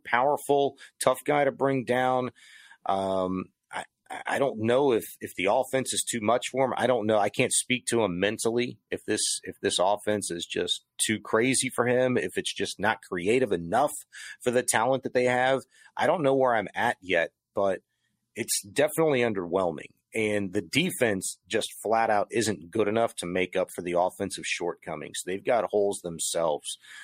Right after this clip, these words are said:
Uh, I think they've been <laughs> one of the worst tackling teams in college football for my money, having just watched these first two games. It's, it's pretty weak for a defense that,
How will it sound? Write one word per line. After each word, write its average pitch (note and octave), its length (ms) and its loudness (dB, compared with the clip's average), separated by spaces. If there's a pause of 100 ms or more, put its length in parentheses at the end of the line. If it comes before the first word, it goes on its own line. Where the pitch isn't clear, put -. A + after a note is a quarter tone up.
(140)
Uh, E2 220 0
I - 120 -8
think A2+ 180 -2
they've F#2 180 -4
been G2 240 -4
<laughs> - 40 -20
one C#3 100 2
of G#2+ 80 -4
the F#2+ 60 -6
worst F#2+ 360 -2
tackling F2 560 -2
teams F2 440 -6 (260)
in E2 100 -10
college F#2+ 520 -2
football F2 400 0
for E2+ 80 -4
my F2 240 -2
money, F2 360 -4 (260)
having F2+ 240 0
just - 200 -6
watched F#2 340 0
these E2 240 -6
first F2 280 -2
two D#2+ 220 -8
games. E2+ 540 -4
It's, - 460 -2
it's A2+ 200 -2 (100)
pretty B2 280 0
weak A2 400 -2 (340)
for G#2 120 2
a F2+ 100 -4
defense G#2 560 -2
that, F#2 300 4